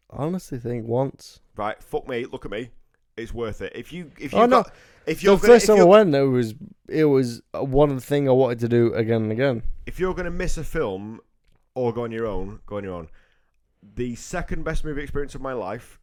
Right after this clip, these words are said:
Speaker 2: in a cinema was Arrival on my own.
Speaker 1: Hmm.
Speaker 2: Favorite sci-,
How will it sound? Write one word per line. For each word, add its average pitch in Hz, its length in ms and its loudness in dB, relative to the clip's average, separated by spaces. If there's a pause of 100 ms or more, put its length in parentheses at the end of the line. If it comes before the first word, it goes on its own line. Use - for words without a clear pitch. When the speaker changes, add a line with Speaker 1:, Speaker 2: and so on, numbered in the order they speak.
Speaker 2:
in 120 120 -10
a 123 40 -10
cinema 107 440 -10 (400)
was 95 120 -16
Arrival 107 600 -6
on 98 100 -12
my 95 120 -10
own. 87 240 -12 (300)
Speaker 1:
Hmm. - 180 -6 (200)
Speaker 2:
Favorite 139 340 -6
sci-, 120 200 -8